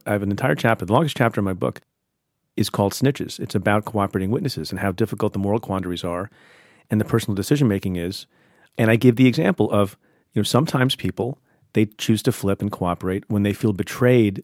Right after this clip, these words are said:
by their prior patron, whether it's the head of the Gambino crime family or it's Donald Trump.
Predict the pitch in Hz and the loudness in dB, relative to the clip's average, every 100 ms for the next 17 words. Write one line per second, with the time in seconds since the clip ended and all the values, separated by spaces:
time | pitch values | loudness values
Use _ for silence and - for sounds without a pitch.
0 | _ - 98 95 95 - 98 101 - 135 | _ -2 0 0 -2 -2 0 0 0 0
1 | 90 95 98 98 92 - - 107 98 104 | -2 -2 0 0 -2 -4 -2 -4 -2 -2
2 | 98 98 101 98 107 - - 101 104 127 | -2 0 0 -2 -4 -8 -4 -4 -2 -2
3 | 156 170 _ _ _ _ _ - 120 117 | -4 -6 _ _ _ _ _ 2 2 4
4 | 135 123 120 - 175 - | 2 0 0 -4 -6 -6